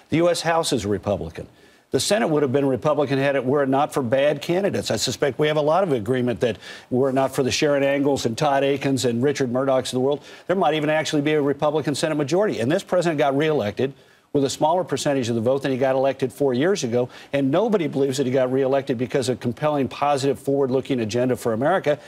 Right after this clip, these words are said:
He irradiated Mitt Romney and made him a plutocrat with a wife who was an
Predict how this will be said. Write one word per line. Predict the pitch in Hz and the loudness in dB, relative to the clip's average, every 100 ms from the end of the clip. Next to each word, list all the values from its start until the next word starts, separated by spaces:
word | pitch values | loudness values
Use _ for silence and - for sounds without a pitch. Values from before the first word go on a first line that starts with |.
| - - | -20 -4
He | 160 | 0
irradiated | 151 143 156 190 139 135 143 | 2 2 2 2 2 2 2
Mitt | 139 156 | 0 0
Romney | 139 160 165 135 | 0 2 2 2
and | 131 | 2
made | 139 135 | 0 0
him | 143 143 | 0 2
a | 117 | 0
plutocrat | - 165 180 165 - 143 127 | -2 0 2 2 0 0 0
with | |
a | 120 | 0
wife | 117 143 139 | 2 0 0
who | 135 | -2
was | 107 | 0
an | 120 | -2